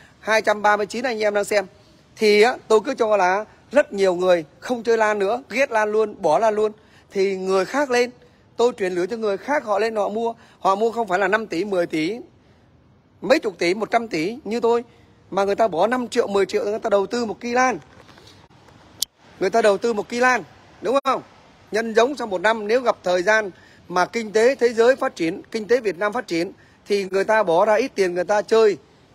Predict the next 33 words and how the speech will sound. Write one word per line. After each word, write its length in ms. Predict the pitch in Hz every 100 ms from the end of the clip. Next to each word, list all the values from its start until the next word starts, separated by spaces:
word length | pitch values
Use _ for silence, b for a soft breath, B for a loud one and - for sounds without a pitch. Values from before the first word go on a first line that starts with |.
| _
đúng 120 | - 240
không? 220 | 226 160
Người 120 | 175
ta 240 | 202 202
mua, 260 | 196 208 220
người 100 | 185
ta 80 | 190
đầu 140 | 180
tư. 240 | 170 240 180 b b b _ -
Thì 120 | 170
nhiều 240 | 190 208
người 180 | 196 190
như 100 | 208
vậy 160 | 208 170
thì 80 |
cây 180 | 165 208
đâu 100 | 196
mà 80 | 180
bán, 220 | 151 202 - _ _ _ _ -
đúng 160 | 208
chưa? 160 | 254 233 - _ _ _ _ _ _ _ _ _ _ _ _ _ -
Thì 140 | 208
cái 120 | 196
lúc 140 | 269 269
đó 100 | 269
là 80 |
phải 240 | 185 180 214
là, 160 | 202 180 180 -
là, 200 | 165 175
là 140 | 175
ngon 180 | 170 190
lành 160 | 190 175
không? 180 | 202